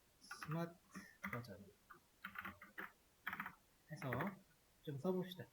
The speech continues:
자, 이거 한번 읽어봅시다.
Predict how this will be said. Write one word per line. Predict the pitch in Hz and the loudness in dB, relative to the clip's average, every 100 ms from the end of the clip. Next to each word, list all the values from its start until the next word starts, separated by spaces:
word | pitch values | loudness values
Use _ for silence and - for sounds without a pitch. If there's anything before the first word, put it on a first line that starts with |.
| - - - - - - - - - - - - - - - - - - - - - - - - - - 101 - | -14 -20 -20 -20 -20 -20 -20 -20 -20 -20 -20 -20 -20 -20 -20 -14 -10 -10 -10 -14 -20 -20 -20 -18 -12 -8 -8 -4
자, | - - | -2 6
이거 | 190 214 | 10 12
한번 | 196 170 | 12 12
읽어봅시다. | 151 156 131 - 127 | 12 10 8 6 6